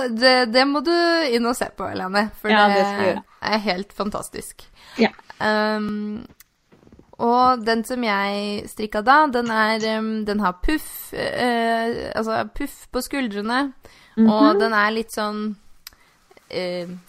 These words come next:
Speaker 1: halvveis, hva skal jeg si, ja?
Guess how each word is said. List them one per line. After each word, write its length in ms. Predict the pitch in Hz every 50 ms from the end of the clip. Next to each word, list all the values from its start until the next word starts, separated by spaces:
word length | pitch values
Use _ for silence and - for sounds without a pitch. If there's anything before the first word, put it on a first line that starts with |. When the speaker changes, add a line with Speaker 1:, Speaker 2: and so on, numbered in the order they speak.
| - -
Speaker 1:
halvveis, 1200 | - 254 240 220 190 175 165 160 170 175 180 190 202 214 226 - - - - - - - - - _ _ _ _ _ _ _ _ _ _ _ _ _ _ _ _
hva 140 | - - 214
skal 120 | 214 233
jeg 40 | 214
si, 100 | 220 220
ja? 160 | 214 262 294